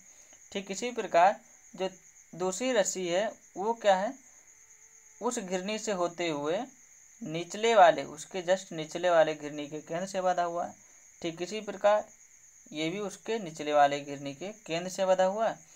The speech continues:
और जो अंतिम रस्सी होती है वो सबसे निचले वाले घिरनी से होते हुए कहाँ पर जाती है,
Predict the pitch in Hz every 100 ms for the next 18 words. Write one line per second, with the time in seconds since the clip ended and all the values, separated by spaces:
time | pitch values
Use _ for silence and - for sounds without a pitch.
0 | - - 165 175 185 202 - - 170 185
1 | 269 254 180 - 170 147 139 143 135 151
2 | 196 _ _ - - - 330 226 226 185
3 | - 240 214 165 160 208 233 190 175 170
4 | 143 151 151 190 196 185 151 143 139 202
5 | 196 143 143 190 285 - - - - -
6 | - - - 151 160 170 180 170 160 175
7 | 180 202